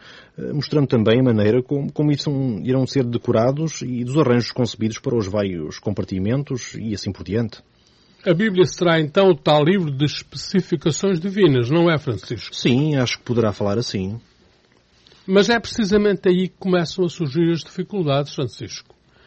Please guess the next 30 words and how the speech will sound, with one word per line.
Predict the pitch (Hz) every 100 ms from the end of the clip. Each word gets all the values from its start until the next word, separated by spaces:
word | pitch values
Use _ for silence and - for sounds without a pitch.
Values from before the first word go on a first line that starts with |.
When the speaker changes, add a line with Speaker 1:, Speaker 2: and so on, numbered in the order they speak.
| _ _
Speaker 2:
Há | - 208
muita | 254 269 175
gente | 170 208 208
que | 226
não | 220
consegue | - 220 - 180 170 156
entender | 139 143 131 185 175
o |
verdadeiro | 127 127 131 143 226
sentido | 175 - 151 - 156
da | 143
Bíblia, | 123 180 180 110 - _ _ _ _
considerando-a | - 170 143 151 139 180 170 127 123
por | - 156
isso | 196 180
como | - 160 180
um | 254
livro | 262 180
fechado. | 139 - - 160 110 95 - _ _ _ _ _ _ _
Há | -
ainda | 220 254 285 262
os | 233
que | - 226
insistem | 196 - 285 269 -
em | 208
apontar | 196 185 165 143 220 208
as | 165
suas | - 214
aparentes | 185 151 190 208 -
contradições, | - 202 185 175 160 156 - 160 113 107 -